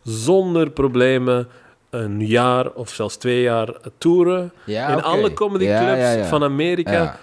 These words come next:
Speaker 1: zonder dat je twintig nieuwe minuten hebt.
Speaker 2: Ja, ja, ja.
Speaker 1: Dat, je kan gewoon, het ga-, lukt gewoon. Het is gewoon een enorm grote markt.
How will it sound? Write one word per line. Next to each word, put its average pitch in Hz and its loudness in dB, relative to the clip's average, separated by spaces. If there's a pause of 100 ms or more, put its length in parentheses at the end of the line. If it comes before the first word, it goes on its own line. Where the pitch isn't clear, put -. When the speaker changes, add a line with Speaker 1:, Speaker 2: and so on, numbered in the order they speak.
(120)
Speaker 1:
zonder 147 -2
dat 135 -4
je 123 -10
twintig 143 -4
nieuwe 127 -2
minuten 110 -6
hebt. 92 -10
Speaker 2:
Ja, 104 -2 (260)
ja, 82 -2
ja. 85 -2
Speaker 1:
Dat, 120 0
je 135 -2
kan 160 0
gewoon, 131 -2
het 143 0
ga-, - -8
lukt 180 -2
gewoon. 120 -6 (240)
Het - -16
is 208 -6
gewoon 247 0
een 185 0
enorm 165 0
grote 160 -2
markt. - -4